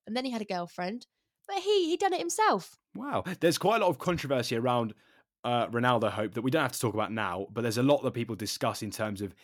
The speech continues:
Speaker 2: him and partners. So I didn't know that story. All I knew, the only ne-, news, unfortunately, that I've ever heard about Ronaldo is him cheating on people and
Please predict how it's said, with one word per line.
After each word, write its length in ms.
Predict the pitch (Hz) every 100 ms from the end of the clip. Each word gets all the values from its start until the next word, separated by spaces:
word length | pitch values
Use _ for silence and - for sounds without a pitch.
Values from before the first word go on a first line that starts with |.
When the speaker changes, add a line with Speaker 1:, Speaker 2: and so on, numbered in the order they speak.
| _ _
Speaker 2:
him 480 | - 131 123 117 113 _
and 240 | 110 104 -
partners. 640 | - 120 113 87 90 101 - - _
So 300 | - - 139 135 -
I 80 | 151
didn't 160 | 160
know 100 | 165
that 160 | 147 107
story. 360 | - 104 107
All 200 | 123 147
I 120 | 135 127
knew, 180 | 131
the 200 | 135 139
only 140 | 156 143
ne-, 180 | 127 127
news, 240 | 123 120 110
unfortunately, 460 | 104 117 104 101
that 40 | 110
I've 140 | 98
ever 100 | 92
heard 120 | 92
about 160 | 92 87
Ronaldo 280 | 92 87 90
is 100 | -
him 120 | 98
cheating 380 | - 104 92 92
on 80 | 87
people 460 | 92 85 85 80 -
and 300 | 87 87